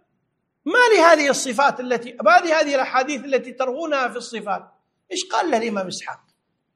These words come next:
قال: "أصلح الله الأمير، الأحاديث التي نرويها في الصفات هم نفسهم الرواة الذين رووا لنا كيف الصلاة، كيف الصوم، كيف الزكاة، كيف الحج. إذا قبلنا هذا نقبل هذا".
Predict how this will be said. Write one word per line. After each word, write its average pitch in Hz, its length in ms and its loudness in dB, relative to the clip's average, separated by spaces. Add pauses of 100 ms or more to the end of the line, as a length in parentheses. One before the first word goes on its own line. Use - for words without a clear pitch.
(800)
قال: 269 200 -2
"أصلح 240 360 -4
الله 233 280 -4
الأمير، 226 480 -10 (720)
الأحاديث 302 580 4
التي 277 300 -2
نرويها 262 440 4
في 262 60 -2
الصفات 262 560 2 (680)
هم 320 200 8
نفسهم 339 520 6
الرواة 302 520 8
الذين 294 340 0
رووا 285 540 10
لنا 277 140 4
كيف 254 300 -2
الصلاة، 262 460 4
كيف 247 280 2
الصوم، 247 480 2
كيف 269 180 -12
الزكاة، 226 480 -8 (280)
كيف 196 220 0
الحج. - 240 -8 (500)
إذا 262 160 6
قبلنا 359 440 6
هذا 381 300 8
نقبل 370 340 8
هذا". 277 360 4